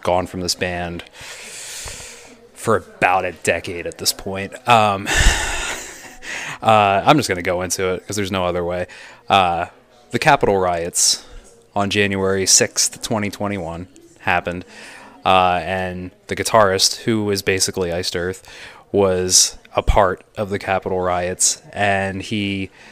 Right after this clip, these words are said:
is about to go to trial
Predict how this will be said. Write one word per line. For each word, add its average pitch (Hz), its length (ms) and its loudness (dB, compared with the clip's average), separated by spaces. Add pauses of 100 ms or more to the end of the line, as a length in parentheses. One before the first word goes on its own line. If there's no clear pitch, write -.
(1700)
is 127 800 4 (300)
about 110 580 2
to 143 120 2
go 139 180 2
to 135 80 0
trial 135 560 -2